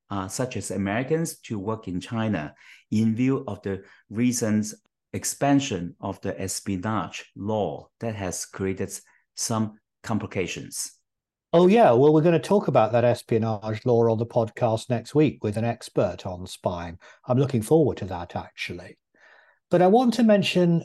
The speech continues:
Speaker 2: another point about the summit in California. It was not just the United States and China taking part, was it? It involved a whole load of countries who belong to the Asia-Pacific Economic Cooperation Group,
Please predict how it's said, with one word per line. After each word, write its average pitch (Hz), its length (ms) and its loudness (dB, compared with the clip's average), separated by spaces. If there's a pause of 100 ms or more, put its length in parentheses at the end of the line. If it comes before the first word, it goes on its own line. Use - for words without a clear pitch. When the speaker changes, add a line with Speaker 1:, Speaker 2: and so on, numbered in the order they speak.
Speaker 2:
another 156 320 2
point 139 380 0
about 127 320 2
the 123 100 -2
summit 120 460 0
in 117 120 0
California. 113 880 0 (440)
It 170 120 2
was 156 200 4
not 185 300 4
just - 280 0
the 160 80 4
United 139 440 2
States 131 360 0
and 120 140 -2
China 131 360 0
taking 87 480 -8
part, 92 360 -6
was 160 220 2
it? 85 200 -8 (460)
It 147 100 4
involved 151 640 6 (640)
a - 80 -2
whole 208 200 6
load 202 200 6
of 101 100 -2
countries 98 760 -4 (120)
who 127 180 4
belong 117 460 2
to 117 140 0
the 110 480 2
Asia-Pacific 120 800 0
Economic 120 500 0
Cooperation 90 840 -2
Group, 90 440 -6